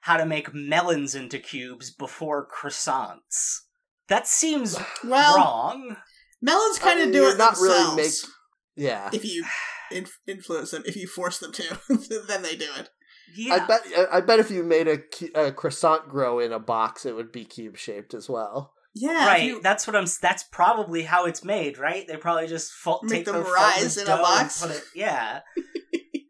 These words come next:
Speaker 1: And then bake it in the box, 'cause it's brown on all sides.
Speaker 2: Great, good
Speaker 3: Oh,
Speaker 2: stuff.
Speaker 3: man, I got some croissants at the store yesterday. I'm gonna
Speaker 2: Mm.
Speaker 3: toast 'em up and have 'em with jam. Ah, so good. Fucking love croissants.
Speaker 2: They are really good.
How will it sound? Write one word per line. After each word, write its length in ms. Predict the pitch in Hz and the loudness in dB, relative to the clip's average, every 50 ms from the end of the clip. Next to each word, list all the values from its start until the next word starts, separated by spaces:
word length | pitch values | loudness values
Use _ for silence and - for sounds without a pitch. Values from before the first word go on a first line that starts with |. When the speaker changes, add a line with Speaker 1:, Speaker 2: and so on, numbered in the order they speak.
| _ _ _ - 277 - _ - 277 - _ - | _ _ _ -14 -14 -14 _ -16 -16 -16 _ -2
Speaker 1:
And 140 | 269 156 160 | 0 2 2
then 180 | 165 170 175 170 175 | 2 2 0 0 0
bake 240 | 170 196 208 - 185 | -2 -2 -2 -2 -4
it 100 | 180 156 | -4 -2
in 120 | 147 143 | -4 -6
the 80 | 135 120 | -6 -4
box, 420 | 131 127 113 123 151 - - - | -2 0 0 0 0 -2 -6 -12
'cause 220 | - - 151 139 | -10 -10 -10 -10
it's 160 | 147 143 - - | -10 -12 -12 -12
brown 400 | - 135 139 151 165 180 180 165 | -2 2 2 2 4 2 0 -2
on 320 | 143 139 135 135 143 139 - - | -4 -6 -8 -10 -16 -16 -16 -10
all 340 | 127 147 147 160 156 156 | -4 2 4 4 4 4
sides. 840 | 156 - - 170 147 156 170 139 113 110 123 131 143 - - - - - - _ _ _ _ _ _ _ _ - - | 2 0 0 2 2 2 2 0 -2 -6 -10 -12 -8 -8 -8 -8 -10 -14 -20 _ _ _ _ _ _ _ _ -20 -18
Speaker 2:
Great, 220 | - - - - - _ - | -14 -14 -14 -14 -14 _ -8
good 120 | 208 202 | -8 -8
Speaker 3:
Oh, 20 | |
Speaker 2:
stuff. 260 | 196 - - - - - | -8 -8 -8 -6 -8 -8
Speaker 3:
man, 220 | 110 107 107 104 | -12 -12 -10 -8
I 80 | 107 104 | -6 -4
got 200 | 127 127 117 - | -4 -4 -4 -4
some 200 | - 123 107 - | -6 -8 -10 -8
croissants 520 | - 131 107 - - 123 113 117 104 - | -8 -8 -8 -6 -6 -4 -4 -4 -6 -8
at 120 | 117 98 | -12 -10
the 100 | - 110 | -10 -12
store 380 | - - - - 135 127 131 131 | -12 -12 -6 0 2 2 4 4
yesterday. 640 | 131 123 123 - - - 123 120 117 120 123 123 113 | 2 0 -2 -2 -6 -8 -4 -2 0 0 0 0 0
I'm 80 | 110 | -2
gonna 360 | 104 104 104 104 104 104 110 107 | -4 -6 -6 -6 -4 -6 -6 -6
Speaker 2:
Mm. 340 | 208 196 - - - 180 | -8 -10 -12 -12 -12 -6
Speaker 3:
toast 260 | - 127 117 - - 143 | -6 -6 -6 -6 -8 -8
'em 100 | 131 120 | -6 -4
up 220 | 117 120 120 - | -4 -6 -4 -6
and 140 | 131 107 104 | -8 -8 -6
have 220 | 127 120 113 113 | -6 -8 -8 -8
'em 80 | 110 113 | -10 -12
with 200 | 113 101 _ _ | -12 -12 _ _
jam. 520 | - 127 117 110 107 110 110 113 113 - _ | -8 -8 -6 -6 -6 -8 -10 -10 -12 -16 _
Ah, 300 | - 123 113 - - - _ _ _ | -6 -6 -6 -6 -8 -16 _ _ _
so 260 | - - - 139 123 | -16 -8 -4 -4 -2
good. 340 | 107 107 120 113 110 104 95 _ _ _ _ _ _ _ _ _ | -2 -2 -2 -2 -2 -4 -6 _ _ _ _ _ _ _ _ _
Fucking 300 | 95 95 - 101 95 90 | -20 -18 -16 -16 -16 -14
love 220 | 92 92 92 _ - | -14 -16 -16 _ -16
croissants. 640 | 98 - - - 101 95 95 90 _ - - - - | -16 -14 -12 -12 -12 -12 -14 -18 _ -20 -20 -20 -18
Speaker 2:
They 100 | - 180 | -16 -14
are 160 | 175 160 151 165 | -12 -12 -14 -14
really 220 | 165 160 156 156 | -16 -18 -20 -18
good. 200 | 165 165 165 175 | -16 -16 -18 -18